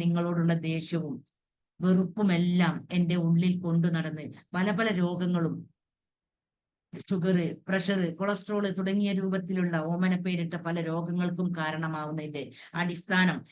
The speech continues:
ഇത്തരം പ്രശ്നങ്ങളാണ് എന്ന് ശാസ്ത്രം ഇപ്പോൾ കണ്ടെത്തിയതിന്റെ അടിസ്ഥാനത്തിലാണ്.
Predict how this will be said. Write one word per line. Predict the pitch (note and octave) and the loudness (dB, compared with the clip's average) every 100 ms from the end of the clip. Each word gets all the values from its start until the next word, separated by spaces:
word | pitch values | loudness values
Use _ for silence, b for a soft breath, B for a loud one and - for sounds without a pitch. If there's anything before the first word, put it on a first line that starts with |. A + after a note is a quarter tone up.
| b F#3 | b -8
ഇത്തരം | F#3 G#3+ G#3 F#3 | -2 2 2 2
പ്രശ്നങ്ങളാണ് | F#3 F#3+ G#3+ G3+ F#3+ G#3 G#3 | -2 -2 0 2 2 2 2
എന്ന് | F#3+ E3+ E3 B - | 2 0 -2 B -4
ശാസ്ത്രം | F3 F3+ F3+ G3+ F#3+ E3 | 0 0 0 0 2 0
ഇപ്പോൾ | E3+ E3 E3 | -2 -4 -2
കണ്ടെത്തിയതിന്റെ | E3+ F3+ F3 E3+ E3+ E3 | -2 -2 -2 0 2 0
അടിസ്ഥാനത്തിലാണ്. | E3 - D#3+ E3 E3 D#3+ D3+ D3 | -2 -2 0 0 -2 -4 -4 -6